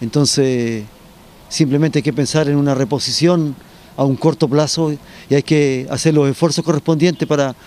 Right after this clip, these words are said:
juntarnos la municipalidad, el Departamento de Educación y todas las personas del colegio para ver, eh,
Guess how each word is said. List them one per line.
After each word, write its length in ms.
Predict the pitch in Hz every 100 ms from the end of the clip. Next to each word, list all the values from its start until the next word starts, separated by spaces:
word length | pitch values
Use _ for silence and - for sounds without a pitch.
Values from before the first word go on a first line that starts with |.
| - -
juntarnos 680 | - 156 131 175 180 165 156
la 140 | 170
municipalidad, 720 | 175 170 151 156 151 156 160
el 60 | 156
Departamento 500 | 143 147 156 156 143
de 40 |
Educación 500 | 151 139 127 175 175 - - - -
y 80 | 170
todas 160 | 220 247
las 100 | 220
personas 360 | 196 233 226
del 100 | 202
colegio 340 | 175 196 226 208
para 380 | 180 170 156 135 - - - -
ver, 440 | 131 196 220 214 - - -
eh, 440 | 151 156 147 147